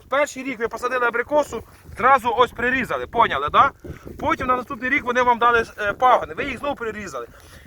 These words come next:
І таким чином ви доходите до цього уровня, коли у вас ідеальна абрикоса, а не стару абрикосу ви роз-, розрі-, розріджуєте і не знаєте, що з нею робити. Ви, головне, не бійтеся різати, тому що,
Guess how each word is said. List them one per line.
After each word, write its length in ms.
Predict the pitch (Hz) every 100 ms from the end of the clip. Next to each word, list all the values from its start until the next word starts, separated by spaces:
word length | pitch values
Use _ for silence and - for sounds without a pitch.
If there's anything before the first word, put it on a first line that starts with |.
| -
І 80 | 220
таким 420 | 220 - 320 294
чином 320 | - 311 311 247
ви 100 | 240
доходите 480 | - 302 285 262
до 120 | 226 233
цього 300 | 294 269 254
уровня, 380 | 294 330 240
коли 200 | 220 240
у 40 | 262
вас 120 | 247 -
ідеальна 500 | - 233 269 285 254
абрикоса, 440 | 226 220 302 - 208
а 100 | 220
не 100 | 226
стару 280 | - 233 277
абрикосу 500 | 220 214 311 302 226
ви 240 | 220 214 - - - -
роз-, 380 | 202 233 -
розрі-, 340 | 208 214 226 254 -
розріджуєте 680 | 208 214 277 294 262 220 226
і 40 |
не 80 | 214
знаєте, 440 | 202 254 247 226 202 _ _ -
що 140 | 254
з 60 | 240
нею 180 | 226
робити. 320 | 220 208 185 139 - - - - - -
Ви, 120 | -
головне, 400 | 294 254 - 269 254
не 60 |
бійтеся 520 | 254 277 233 - - 101 - - - - - -
різати, 420 | - 262 196 175 165
тому 200 | 233 302
що, 220 | - 220